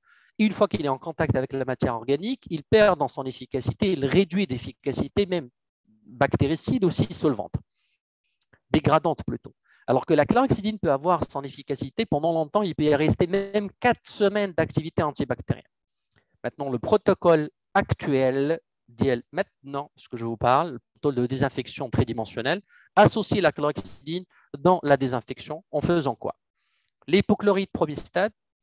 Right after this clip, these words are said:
désinfection, surtout au niveau du final rinse, c'est-à-dire la, l'étape finale du rinçage. Le canal est préparé,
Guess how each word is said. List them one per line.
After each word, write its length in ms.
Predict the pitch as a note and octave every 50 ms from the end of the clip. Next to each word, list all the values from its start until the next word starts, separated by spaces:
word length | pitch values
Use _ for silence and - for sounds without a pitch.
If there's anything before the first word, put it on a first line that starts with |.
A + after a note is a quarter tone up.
| _ _ _ _ _ _
désinfection, 680 | A2 A2+ F3 F#3 E3 F3+ E3+ - E3+ D3+ - - G#3+ A3
surtout 420 | - - B3 A#3+ - - - A#3+
au 140 | - F3 E3
niveau 200 | D#3+ E3+ F3+ F#3+
du 60 | E3+
final 280 | C#3 - - E3+ D#3+ C3+
rinse, 260 | A#2+ A2 G2+ F#2+ -
c'est-à-dire 400 | - - A#2+ A2+ A2+ C3+ C#3 B2
la, 180 | A2+ G#2 G#2 - -
l'étape 340 | C3+ A#2+ - - - F3 -
finale 500 | - - - B2 B2 B2 C3 C3+ D3+ E3+
du 60 | D#3+
rinçage. 540 | D3+ C#3+ B2+ G2+ - - - - - - _ _ _ _ _ - _ _ -
Le 80 | A2 - - -
canal 220 | C3+ C3 C3 A2+
est 60 | A2
préparé, 600 | - - - G#2+ - A#2+ A2+ B2 C3 D#3+ A3 B3